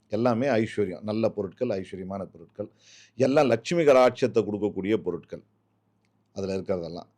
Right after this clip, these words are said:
இது என்ன பண்ணும் அப்படின்னா, நமக்கு வந்து வீட்ல ஒரு, ஒரு நல்ல வாய்ப்பு, ஒரு, ஒரு வசதிகளையோ அல்லது ஒரு மனக்குழப்பம் இல்லாத ஒரு நிலையவோ அல்லது பணம் பொருள் செல்வத்துக்கு வழிவகுக்கக்கூடிய ஒரு நல்ல ஒரு சிந்தனையவோ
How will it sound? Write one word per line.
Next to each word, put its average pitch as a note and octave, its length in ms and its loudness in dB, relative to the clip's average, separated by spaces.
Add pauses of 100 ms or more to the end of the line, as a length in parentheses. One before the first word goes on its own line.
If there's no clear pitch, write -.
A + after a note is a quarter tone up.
(380)
இது C3 160 2
என்ன C#3 300 4
பண்ணும் B2+ 340 4
அப்படின்னா, G#2 440 0 (180)
நமக்கு B2 300 -2
வந்து A#2 160 -2
வீட்ல A#2+ 280 -2
ஒரு, G#2 200 2 (440)
ஒரு C3 220 4
நல்ல C3 380 4
வாய்ப்பு, A2+ 540 2
ஒரு, A#2 200 2 (280)
ஒரு C3+ 240 2 (240)
வசதிகளையோ A#2 760 2 (340)
அல்லது A#2 460 2
ஒரு A#2+ 200 2
மனக்குழப்பம் B2+ 720 2
இல்லாத A2+ 340 4
ஒரு G#2 160 2
நிலையவோ G2+ 600 2 (580)
அல்லது C#3 300 0
பணம் C#3+ 360 2
பொருள் C3+ 260 4
செல்வத்துக்கு A#2 680 -2
வழிவகுக்கக்கூடிய A#2+ 1120 2
ஒரு G2+ 140 2
நல்ல A2 460 4
ஒரு G2+ 160 0
சிந்தனையவோ A2 720 0